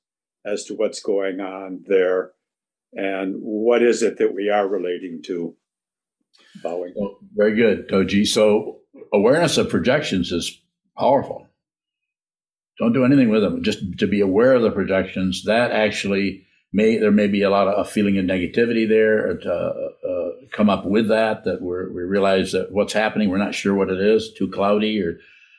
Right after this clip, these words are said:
Speaker 2: uh, and we realize we're projecting onto it. That's still awareness, awareness of failure. So we're to be aware of that. That's the, the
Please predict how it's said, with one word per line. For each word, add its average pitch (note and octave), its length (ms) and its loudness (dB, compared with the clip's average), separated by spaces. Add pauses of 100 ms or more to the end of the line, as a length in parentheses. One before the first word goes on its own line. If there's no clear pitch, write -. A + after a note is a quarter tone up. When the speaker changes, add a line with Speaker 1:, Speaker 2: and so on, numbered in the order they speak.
(280)
Speaker 2:
uh, E2+ 280 0
and G2 100 -4
we F#2+ 100 2
realize F#2+ 300 2
we're F#2 120 -2
projecting F#2+ 500 0
onto G2+ 340 0
it. G2+ 100 -2
That's F#2+ 200 0
still G2 280 -2
awareness, A2 720 0 (180)
awareness F2+ 360 -2
of F2+ 120 -8
failure. F#2+ 380 -2 (1600)
So F#2 140 -2
we're F#2+ 380 0
to - 120 -4
be G2+ 140 2
aware G#2 420 4
of G#2 100 2
that. F#2 200 -2
That's A#2+ 360 0
the, F#2 260 2
the F#2 440 -6